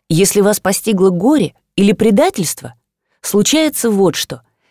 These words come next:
Закрывается ваша сердечная чакра. Сердечная чакра отвечает за то, как мы умеем отличать добро от зла, и за способность к добру. Эта чакра может быть очень большой у доброго и жертвенного человека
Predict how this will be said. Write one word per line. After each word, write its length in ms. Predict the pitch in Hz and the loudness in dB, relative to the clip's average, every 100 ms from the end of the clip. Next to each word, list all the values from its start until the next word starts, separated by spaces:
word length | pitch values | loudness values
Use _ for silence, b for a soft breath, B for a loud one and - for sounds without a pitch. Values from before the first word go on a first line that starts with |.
| _ _ | _ _
Закрывается 880 | 151 165 - 196 170 269 330 - 202 | -2 -2 2 0 2 0 0 -2 -4
ваша 340 | 160 185 - | 0 -2 -2
сердечная 760 | 254 - 196 156 220 - 208 202 | -2 0 0 0 -2 0 0 0
чакра. 540 | - 214 156 - 120 _ _ _ _ b b b | 0 -2 -2 -8 -16 _ _ _ _ b b b
Сердечная 720 | - 196 170 214 - 185 180 | 0 2 2 0 0 0 0
чакра 420 | - 311 - 165 | -2 -2 -2 -4
отвечает 480 | 156 165 214 185 143 | -2 -2 0 0 0
за 160 | 170 | -2
то, 260 | 170 311 330 B B | 0 0 -2 B B
как 220 | 269 262 | -2 2
мы 140 | 226 226 | 2 4
умеем 440 | 214 247 277 202 | 4 4 2 2
отличать 600 | 190 180 - 277 302 - - | 0 -2 0 -2 -2 -10 -6
добро 400 | 156 170 190 247 | 0 2 4 2
от 140 | 226 | 0
зла, 320 | 175 165 120 _ _ _ _ | -2 -4 -6 _ _ _ _
и 80 | - | -2
за 120 | 185 | 0
способность 640 | 190 160 156 233 247 269 240 | 0 -2 0 0 2 2 0
к 60 | 202 | 0
добру. 400 | 269 247 170 143 _ _ _ _ B B B | 0 2 0 -4 _ _ _ _ B B B
Эта 220 | 175 202 | 0 0
чакра 380 | - 330 330 208 | 0 -2 0 0
может 260 | 202 214 196 | 2 2 0
быть 160 | 208 - | -2 -2
очень 320 | 269 247 214 | 0 2 2
большой 480 | 196 208 - 247 190 | 2 0 0 0 2
у 60 | |
доброго 460 | 170 170 254 226 175 | 2 0 2 2 2
и 80 | 180 | 2
жертвенного 600 | 156 262 - 233 233 233 | 2 0 0 0 0 0
человека 600 | - 233 214 165 - | 0 0 0 -2 -4